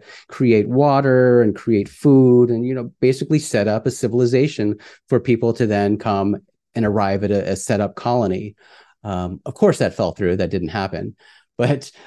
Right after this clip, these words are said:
you know, the same thing with, with Elon Musk's plans. Um, you know, he's had his heart set on Mars, but he's also a big sci-fi guy. I think a lot of that is just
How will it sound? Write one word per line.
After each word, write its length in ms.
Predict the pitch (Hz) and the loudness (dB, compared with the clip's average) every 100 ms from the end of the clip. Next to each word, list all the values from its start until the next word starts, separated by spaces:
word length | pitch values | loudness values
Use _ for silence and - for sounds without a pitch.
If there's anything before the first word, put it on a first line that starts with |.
| - | 0
you 100 | 127 | 2
know, 140 | 120 | 4
the 80 | 131 | 2
same 220 | 143 135 | 2 0
thing 180 | 135 127 | 2 4
with, 200 | 123 120 | 2 0
with 220 | 123 - | -4 -4
Elon 240 | 113 110 | -2 0
Musk's 280 | 113 156 - | 0 -2 -4
plans. 500 | - 104 87 95 95 - | -8 -4 -2 -4 -6 -8
Um, 360 | 101 95 92 | -6 -4 -4
you 60 | 101 | -4
know, 80 | 95 | -4
he's 140 | 107 | -4
had 100 | 107 | -4
his 100 | 98 | -4
heart 200 | 120 104 | -4 -4
set 120 | - | -4
on 100 | 101 | -4
Mars, 360 | 95 98 104 135 | -2 -2 -2 -2
but 180 | - 113 | -2 -2
he's 180 | 135 156 | 0 0
also 280 | 147 151 117 | -2 0 0
a 60 | |
big 160 | 104 101 | 0 -4
sci-fi 460 | - 92 92 87 90 | -2 -4 -2 -4 -4
guy. 260 | 76 80 | -6 -4
I 60 | 101 | -6
think 180 | 117 101 | -6 -4
a 40 | |
lot 180 | 92 92 | -4 -2
of 60 | |
that 200 | 90 95 | -4 -4
is 160 | 101 92 | -4 -6
just 340 | 107 95 - | -6 -8 -10